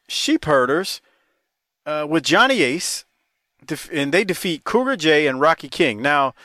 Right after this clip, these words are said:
uh, this wasn't the Savages that I was used to at U W F, uh, but they are not the cartoon you see in W W F either,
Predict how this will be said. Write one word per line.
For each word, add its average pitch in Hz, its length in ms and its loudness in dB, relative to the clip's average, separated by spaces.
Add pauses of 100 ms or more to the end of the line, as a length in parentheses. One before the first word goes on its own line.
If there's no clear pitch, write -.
(320)
uh, 160 200 4
this 220 240 2
wasn't 208 360 2
the 151 120 0
Savages 180 800 2
that 131 260 2 (280)
I 139 60 2
was 131 180 -4
used 147 200 -6
to 147 140 0
at 127 60 -2
U 131 140 -2
W 123 300 0
F, 202 280 0 (460)
uh, 165 180 2
but 170 140 -4
they 240 100 8
are 226 80 6
not 220 180 4
the 165 60 -8
cartoon 165 500 0
you 139 120 -4
see 147 200 -4
in 123 60 -2
W 123 200 0
W 120 260 0
F 104 180 -2
either, 120 380 -4